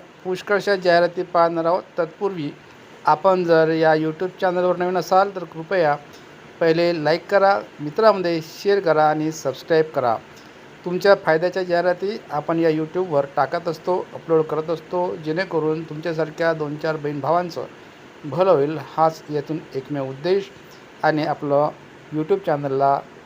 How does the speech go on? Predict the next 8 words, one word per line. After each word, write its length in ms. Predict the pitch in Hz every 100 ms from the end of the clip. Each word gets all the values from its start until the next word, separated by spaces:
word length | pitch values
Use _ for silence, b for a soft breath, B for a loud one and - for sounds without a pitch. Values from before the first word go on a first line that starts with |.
| - - - - - - - - - - -
भरभराटीस 580 | 135 139 139 147 160 -
आणा. 260 | 156 160 196 -
पहिली 220 | 139 139
जाहिरात 360 | 135 131 151 160 170
बघूया. 380 | 151 165 175 - - - - - - - -
ही 80 | 170
जाहिरात 400 | 160 160 185 190
आहे 560 | 170 165 165 170 -